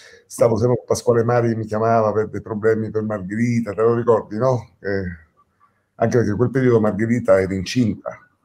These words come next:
quindi io mi ciucciavo Margherita, eh, al trucco nel suo camper, eh, in preda alle sue follie fisiche, che proprio perché mi diceva,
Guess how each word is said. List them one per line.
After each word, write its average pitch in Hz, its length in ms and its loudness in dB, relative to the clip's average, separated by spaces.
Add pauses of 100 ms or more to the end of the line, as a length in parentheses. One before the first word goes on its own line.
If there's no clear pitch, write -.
(420)
quindi 101 260 -4
io 117 140 4
mi 107 320 0
ciucciavo 110 500 2
Margherita, 101 760 0
eh, 80 160 -6 (300)
al 90 200 -2
trucco 98 640 0
nel 95 140 0
suo 98 160 -4
camper, 95 800 2 (440)
eh, 80 500 -10 (920)
in 104 280 -6
preda 113 340 4
alle 98 180 2
sue 104 360 -2 (400)
follie 113 960 4 (420)
fisiche, 104 840 0
che 98 160 -10 (320)
proprio 104 280 -2
perché 95 160 -2 (120)
mi 104 80 -4
diceva, 98 460 -2